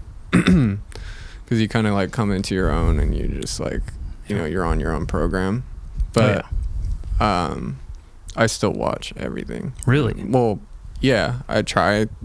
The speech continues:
Speaker 1: I mean, whatever comes out on Thrasher
Speaker 2: Yeah,
Speaker 1: and,
Speaker 2: yeah,
Speaker 1: like,
Speaker 2: that's a really
Speaker 1: whatever
Speaker 2: good
Speaker 1: I catch,
Speaker 2: barometer.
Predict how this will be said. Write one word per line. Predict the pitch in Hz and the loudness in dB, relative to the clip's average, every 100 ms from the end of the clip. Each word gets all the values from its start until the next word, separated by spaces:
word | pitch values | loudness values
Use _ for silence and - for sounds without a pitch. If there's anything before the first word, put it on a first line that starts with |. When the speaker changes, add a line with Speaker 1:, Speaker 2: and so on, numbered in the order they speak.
| - | 0
Speaker 1:
I | 123 | 2
mean, | 117 113 | 4 4
whatever | 117 117 113 | 4 4 2
comes | 107 113 107 | 2 2 2
out | 104 | 2
on | 95 | 0
Thrasher | - 95 98 - 98 98 113 - | 0 2 2 2 0 0 -2 -2
Speaker 2:
Yeah, | 139 147 110 | 2 4 6
Speaker 1:
and, | 101 | 4
Speaker 2:
yeah, | |
Speaker 1:
like, | 95 95 - - | 4 2 0 0
Speaker 2:
that's | 127 139 156 | 0 2 2
a | |
really | 139 127 | 4 6
Speaker 1:
whatever | 127 123 120 | 8 8 6
Speaker 2:
good | 113 | 6
Speaker 1:
I | |
catch, | 117 123 139 | 6 4 6
Speaker 2:
barometer. | 151 98 110 | 4 2 2